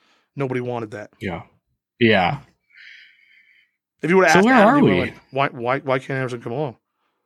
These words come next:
Speaker 1: I would be like, "I guess." Like, Adam would never
Speaker 2: Jimmy said that?
Speaker 1: Jimmy said that, uh, no,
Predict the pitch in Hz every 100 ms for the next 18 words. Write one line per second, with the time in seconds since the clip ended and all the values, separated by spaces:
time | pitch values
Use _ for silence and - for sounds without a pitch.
0 | _ _ _ _ - 139 _ 147 131 139
1 | 135 127 - 110 113 156 143 - 123 117
2 | 123 - 123 143 135 123 120 131 135 151
3 | 170 165 190 262 269 - 143 202 214 190
4 | 165 139 139 143 151 127 156 151 147